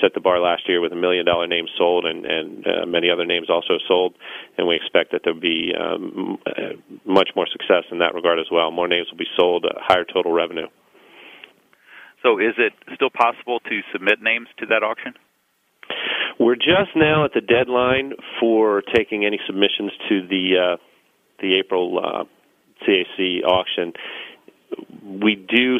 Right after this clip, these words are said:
Speaker 1: sometimes make exceptions for, uh, high-end premium names. If anyone's out there and, and has, uh, you know, like, a one-word or two-word name that, that might qualify, we'd certainly entertain, uh, taking that in. And, of course,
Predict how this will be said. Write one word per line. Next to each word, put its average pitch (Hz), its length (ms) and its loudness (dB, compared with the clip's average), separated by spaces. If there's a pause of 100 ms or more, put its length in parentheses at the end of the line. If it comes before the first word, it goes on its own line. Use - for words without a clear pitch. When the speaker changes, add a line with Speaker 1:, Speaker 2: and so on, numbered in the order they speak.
Speaker 1:
sometimes 117 380 2
make 110 160 4
exceptions 107 760 0 (220)
for, 98 640 4
uh, 87 560 -2 (120)
high-end 107 560 0
premium 101 400 2
names. 95 400 0
If 87 120 0 (380)
anyone's 101 320 4
out 98 280 2
there 95 320 4
and, 85 160 -6
and 90 280 -2
has, 95 360 2 (160)
uh, 90 420 2
you 92 100 -2
know, 90 140 0
like, 90 160 0
a 90 60 2
one-word 92 640 2
or 82 120 -2 (140)
two-word 95 400 2
name 87 300 0
that, 82 120 -6 (460)
that - 220 2
might 90 240 0
qualify, 87 560 2
we'd 82 240 -6
certainly 87 280 0
entertain, 85 640 -2 (160)
uh, 80 180 -2 (100)
taking 90 220 -2
that 85 180 2
in. 87 200 -2 (420)
And, 95 100 4
of 92 120 -2
course, 123 240 2